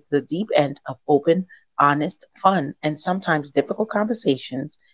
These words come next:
that surround everyday life and our faith walk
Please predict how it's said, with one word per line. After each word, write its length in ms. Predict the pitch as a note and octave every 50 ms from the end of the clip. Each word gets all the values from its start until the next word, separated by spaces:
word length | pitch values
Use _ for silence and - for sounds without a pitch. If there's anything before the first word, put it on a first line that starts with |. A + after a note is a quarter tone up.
| _ _ _ -
that 180 | C3+ B2+ -
surround 380 | - - B2+ C3+ A#2+ B2 B2 - -
everyday 360 | C#3+ C3+ E3+ G3+ G3 G#3 G3+
life 340 | F3+ D#3+ E3 D3+ D3 - - _ _ _ _ _ _ -
and 280 | F3 F3 D3+ B2+ - - - -
our 260 | C3 C3 C3 B2+ - -
faith 240 | - E3 E3+ - - -
walk 220 | - A2 A#2+ -